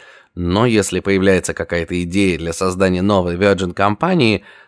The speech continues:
такое предложение получает должное внимание. Одно дело признать потенциальные возможности нового бизнеса и совсем другое притворить их в жизнь. Один из талантов Брэнсона-руководителя —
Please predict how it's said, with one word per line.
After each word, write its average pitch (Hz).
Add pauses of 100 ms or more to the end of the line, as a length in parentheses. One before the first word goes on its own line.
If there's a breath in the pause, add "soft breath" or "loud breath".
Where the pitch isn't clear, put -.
такое 156
предложение 98
получает 90
должное 92
внимание. 80 (640 soft breath)
Одно 113
дело 160
признать 117
потенциальные 101
возможности 90
нового 87
бизнеса 98
и -
совсем 127
другое 85 (400)
притворить 82
их 87
в 95
жизнь. 98 (600 loud breath)
Один 90
из 82
талантов 87
Брэнсона-руководителя — 90